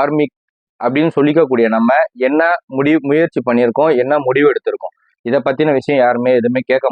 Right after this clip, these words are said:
மாட்டீங்க. கொஞ்சமாச்சும் படிச்சு, கொஞ்சமாச்சும் சிந்திச்சீங்கன்னா தான் இதுக்கான ஜஸ்டிஸை பத்தி நம்ம எல்லாருமே பேச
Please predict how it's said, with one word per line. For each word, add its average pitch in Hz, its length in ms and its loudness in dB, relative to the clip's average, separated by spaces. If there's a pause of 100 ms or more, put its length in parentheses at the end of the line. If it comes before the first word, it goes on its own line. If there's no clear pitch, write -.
மாட்டீங்க. 104 340 -6 (580)
கொஞ்சமாச்சும் 139 600 0 (140)
படிச்சு, 135 460 0 (320)
கொஞ்சமாச்சும் 135 560 0
சிந்திச்சீங்கன்னா 139 600 0 (160)
தான் 131 180 2 (600)
இதுக்கான 135 460 0 (120)
ஜஸ்டிஸை 170 480 0
பத்தி 120 240 0
நம்ம 127 260 0
எல்லாருமே 127 300 0 (140)
பேச 151 180 0